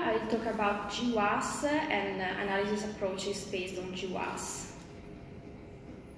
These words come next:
These are the results of a G W A S meta-analysis published a few years ago. Unfortunately, they didn't, uh, identify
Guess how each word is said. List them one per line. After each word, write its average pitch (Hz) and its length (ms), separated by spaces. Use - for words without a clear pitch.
These 294 180
are 220 400
the 208 60
results 208 580
of 277 160
a 196 180
G 208 200
W 196 40
A 196 120
S 214 160
meta-analysis 220 1000
published 208 360
a 190 40
few 254 200
years 208 440
ago. 185 460
Unfortunately, 226 800
they 208 140
didn't, 247 500
uh, 196 340
identify 202 760